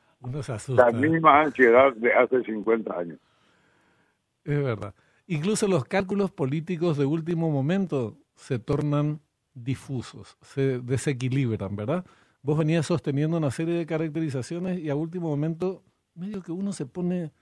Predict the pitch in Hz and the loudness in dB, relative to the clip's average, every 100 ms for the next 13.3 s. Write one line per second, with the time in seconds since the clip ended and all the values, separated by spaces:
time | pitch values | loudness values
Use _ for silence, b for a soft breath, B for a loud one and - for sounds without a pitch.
0 | _ _ _ 208 196 147 156 185 175 123 | _ _ _ -2 0 0 2 0 0 -6
1 | - 175 175 170 139 160 151 160 156 143 | -6 -4 -2 -2 -2 -2 -2 0 4 4
2 | 120 147 135 117 135 147 139 135 151 165 | 4 0 0 0 6 6 8 4 6 6
3 | 156 139 151 151 147 113 98 170 156 127 | 6 6 2 2 0 0 0 0 0 0
4 | 180 180 127 165 - 147 147 233 233 - | 0 0 0 -4 -4 -6 -4 -6 -6 -14
5 | - - 175 175 147 - - - - - | -16 -4 0 2 0 -4 -8 -10 -12 -20
6 | - 156 127 - _ 123 - 123 139 139 | -8 -4 -4 -6 _ 4 6 6 2 4
7 | 151 135 143 131 131 202 - _ _ b | 4 4 2 2 2 0 -4 _ _ b
8 | b b b b b b 110 113 143 135 | b b b b b b 4 4 0 -6
9 | 117 110 87 - _ _ _ _ _ _ | -4 -4 -6 -14 _ _ _ _ _ _
10 | 139 135 190 190 180 156 117 - - 127 | -4 -2 0 2 2 2 0 -6 -10 -4
11 | 165 196 170 170 170 170 175 160 139 135 | 0 0 0 0 -2 0 0 0 0 0
12 | 151 147 143 131 143 147 143 117 98 120 | 0 0 0 0 0 0 0 -2 -2 -4
13 | 113 135 147 | -4 -6 -6